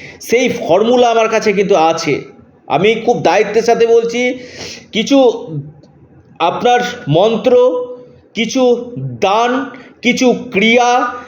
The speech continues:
কিছু প্রতিকার আপনার জীবনকে কিন্তু পরিবর্তন করতে পারে। জ্যোতিষ একটা প্রপার বিজ্ঞান, জ্যোতিষ, আহ, মঙ্গলময় একটা সাবজেক্ট। জ্যোতিষ হচ্ছে বেদের চোখ।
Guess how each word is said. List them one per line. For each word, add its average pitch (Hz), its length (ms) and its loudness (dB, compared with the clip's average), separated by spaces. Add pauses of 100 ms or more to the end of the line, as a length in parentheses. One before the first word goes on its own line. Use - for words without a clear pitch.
(140)
কিছু 240 320 0 (100)
প্রতিকার 214 840 0
আপনার 185 420 0
জীবনকে 190 500 0
কিন্তু 220 220 2
পরিবর্তন 196 540 0
করতে 202 220 0
পারে। 151 240 2 (340)
জ্যোতিষ 254 420 2
একটা 269 340 2 (140)
প্রপার 208 380 2
বিজ্ঞান, 196 500 -2 (160)
জ্যোতিষ, 208 500 -2 (380)
আহ, 160 120 4
মঙ্গলময় 240 680 2
একটা 233 240 0
সাবজেক্ট। 151 680 -2 (1080)
জ্যোতিষ 226 380 2
হচ্ছে 254 200 0
বেদের 202 460 0
চোখ। 226 420 0